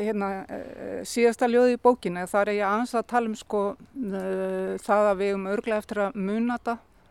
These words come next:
hérna, við sem að, allavega sem, náttúrulega sérstaklega þau sem að urðu lasin, eiga eftir að minnast þess tíma alltaf, en við sem sl-, sluppum með skrekkinn, að ég held að við eigum rosalega góða minningar og munum eiga góða minningar úr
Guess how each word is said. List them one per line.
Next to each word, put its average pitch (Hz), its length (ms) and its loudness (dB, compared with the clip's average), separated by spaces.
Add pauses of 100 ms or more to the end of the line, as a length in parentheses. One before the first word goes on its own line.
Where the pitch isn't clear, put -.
(140)
hérna, 208 300 -6 (120)
við 208 220 -2
sem 214 100 0
að, 196 160 -2
allavega 202 480 0
sem, 202 140 -4 (760)
náttúrulega 185 480 2
sérstaklega 247 560 2
þau 220 160 2
sem 202 200 -4
að 185 200 -4 (600)
urðu 196 240 2
lasin, 208 520 0 (160)
eiga 185 260 0
eftir 190 260 -4
að 175 220 -6
minnast 196 300 -6
þess - 200 -10
tíma 190 280 -4
alltaf, 175 300 -8
en 180 180 -6
við 240 160 -2
sem 226 160 -4
sl-, - 320 -14
sluppum 233 440 -4
með 214 140 -8
skrekkinn, 208 680 -10 (360)
að 190 120 -4
ég 202 100 0
held 202 140 -6
að 185 100 -4
við 285 200 -2
eigum 262 200 -2
rosalega 214 420 -4
góða 247 340 -2
minningar 220 560 -4 (640)
og 190 300 -2
munum 233 300 2
eiga 247 320 2
góða 233 320 0
minningar 202 420 -4
úr 202 140 -4